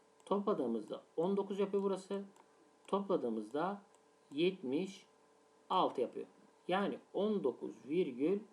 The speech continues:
yetmiş altı yapıyor sorumuzun çözümü. Yani belki ilk başta gördüğünüzde şu kısımlar biraz kafa karıştırıcı, "Ya bu nereden çıktı?" falan demiş olabilirsiniz ama aslında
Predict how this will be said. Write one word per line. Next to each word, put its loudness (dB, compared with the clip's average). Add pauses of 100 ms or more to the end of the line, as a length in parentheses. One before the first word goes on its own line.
(380)
yetmiş -2
altı -2 (360)
yapıyor 2 (320)
sorumuzun 2 (200)
çözümü. 0 (260)
Yani 4
belki 0
ilk -4
başta 0
gördüğünüzde 4 (300)
şu -8
kısımlar 0
biraz -2
kafa -2
karıştırıcı, -2
"Ya 2
bu 0
nereden 2
çıktı?" -10
falan -2
demiş 4
olabilirsiniz 2
ama -2 (320)
aslında 0